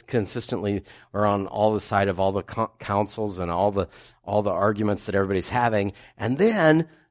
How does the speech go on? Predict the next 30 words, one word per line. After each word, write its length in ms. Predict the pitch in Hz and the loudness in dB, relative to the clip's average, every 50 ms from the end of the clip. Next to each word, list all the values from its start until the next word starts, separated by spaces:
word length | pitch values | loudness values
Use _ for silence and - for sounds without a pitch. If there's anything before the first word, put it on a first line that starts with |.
| _ _ | _ _
through 240 | - - - 170 170 | -8 0 4 6 6
a 80 | 151 | 6
series 420 | - - - 190 208 226 202 160 143 | 4 2 2 4 6 6 6 6 4
of 140 | 143 123 135 | 2 0 0
other 280 | - 214 226 269 240 | 0 0 2 4 4
events, 560 | 214 180 127 113 117 104 107 113 117 117 - - - - _ _ - | 4 4 2 2 2 2 2 0 0 -4 -8 -14 -16 -20 _ _ 0
the 80 | 127 | 0
Holy 340 | 110 117 180 214 214 196 156 | 0 4 4 6 8 8 6
Roman 440 | 139 135 156 175 190 202 190 170 147 | 6 6 6 6 6 6 6 6 4
Emperor 520 | 139 127 180 196 180 143 131 117 113 110 | 4 4 0 0 2 2 4 4 4 4
needed 420 | 107 117 135 156 175 170 165 135 123 | 2 4 4 6 6 6 4 2 0
to 60 | 131 | -4
be 140 | 117 123 107 | -6 -6 -8
crowned 600 | - - - 151 165 180 180 170 151 143 127 110 | -8 -10 -8 -6 -2 0 2 2 4 2 2 2
by 140 | 110 107 | 0 0
somebody 420 | 104 - - 143 135 139 131 120 117 | 0 -2 -2 -2 0 0 2 0 0
with 160 | 110 107 98 | 0 -2 -4
some 240 | - - 135 120 110 | -2 -2 -2 -2 0
authority. 720 | 98 - - - 131 135 127 117 107 90 71 62 - - _ _ _ _ _ _ _ _ _ _ _ _ _ _ _ _ _ _ _ _ _ _ _ _ _ _ _ _ _ _ _ _ _ _ _ _ _ _ - - _ _ _ _ _ _ _ _ _ _ _ _ _ _ _ _ | -2 -4 -2 0 2 4 4 4 2 0 -4 -8 -12 -16 _ _ _ _ _ _ _ _ _ _ _ _ _ _ _ _ _ _ _ _ _ _ _ _ _ _ _ _ _ _ _ _ _ _ _ _ _ _ -20 -20 _ _ _ _ _ _ _ _ _ _ _ _ _ _ _ _
And 140 | - 98 92 | -12 -10 -8
so 160 | - 98 85 | -6 -6 -6
he 80 | 80 80 | -6 -8
crowned 320 | - - 131 147 156 131 | -8 -8 -6 -6 -4 -6
him. 120 | 101 85 80 _ _ _ _ | -6 -8 -10 _ _ _ _
And 140 | 85 87 104 | -10 -8 -8
then, 220 | 107 95 - - _ | -8 -8 -10 -14 _
and 160 | - 95 92 90 | -14 -14 -12 -8
so 280 | - 127 110 101 95 | -6 -4 -2 -2 -4
this, 360 | 87 82 92 87 80 - - - _ | -4 -6 -6 -8 -8 -8 -14 -18 _
this, 300 | - 92 80 - - - | -10 -10 -10 -10 -12 -16